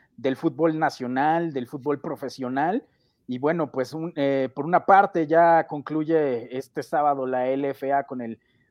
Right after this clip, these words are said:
por fin logrado Tazón México cinco, que va a ser un gran partido, estaremos abundando al respecto, pero también estaremos hablando de fama,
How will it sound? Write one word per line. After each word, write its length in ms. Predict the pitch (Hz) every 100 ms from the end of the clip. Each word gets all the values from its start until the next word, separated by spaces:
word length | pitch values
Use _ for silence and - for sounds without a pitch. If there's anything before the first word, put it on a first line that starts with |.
| _
por 200 | 143 139
fin 340 | - 170 175 165
logrado 480 | 147 156 160 160
Tazón 400 | 151 135 - 147
México 420 | 147 139 143 - 175
cinco, 460 | 220 208 208 208
que 80 | 127
va 80 | 131
a 40 |
ser 180 | 135 139
un 80 | 139
gran 260 | 147 151
partido, 380 | - 165 175 175
estaremos 400 | 160 123 135 139
abundando 580 | 120 131 135 143 143 127 - _ _ -
al 240 | 160 233
respecto, 560 | 196 - 180 - 196 -
pero 220 | - 226
también 320 | 233 202 190 196
estaremos 380 | 170 151 156
hablando 360 | 143 143 143 139
de 120 | 123
fama, 400 | - 175 160 156